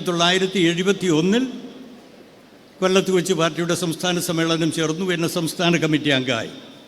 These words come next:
ആയിരത്തി തൊള്ളായിരത്തി എഴുപത്തിനാലിൽ എൻ്റെ പ്രവർത്തനം പാർട്ടി സംസ്ഥാന കമ്മിറ്റിയുടെ തീരുമാനപ്രകാരം കൊല്ലം ജില്ലയിലേക്ക് കേന്ദ്രീകരിച്ചു. ആയിരത്തി തൊള്ളായിരത്തി എഴുപത്തിയഞ്ചിലാണ്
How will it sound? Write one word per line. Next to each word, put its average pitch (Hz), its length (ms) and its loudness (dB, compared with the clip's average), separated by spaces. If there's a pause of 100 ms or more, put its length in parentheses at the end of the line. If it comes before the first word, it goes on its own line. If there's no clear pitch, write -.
(1040)
ആയിരത്തി 190 420 2
തൊള്ളായിരത്തി 185 540 0 (100)
എഴുപത്തിനാലിൽ 196 720 0 (100)
എൻ്റെ 180 220 -2
പ്രവർത്തനം 175 520 2 (1500)
പാർട്ടി 185 260 -2 (100)
സംസ്ഥാന 202 440 2
കമ്മിറ്റിയുടെ 180 420 -2
തീരുമാനപ്രകാരം 170 880 0 (1000)
കൊല്ലം 185 380 4
ജില്ലയിലേക്ക് 165 640 4 (360)
കേന്ദ്രീകരിച്ചു. 165 760 4 (1080)
ആയിരത്തി 180 380 4
തൊള്ളായിരത്തി 175 560 0
എഴുപത്തിയഞ്ചിലാണ് 170 880 2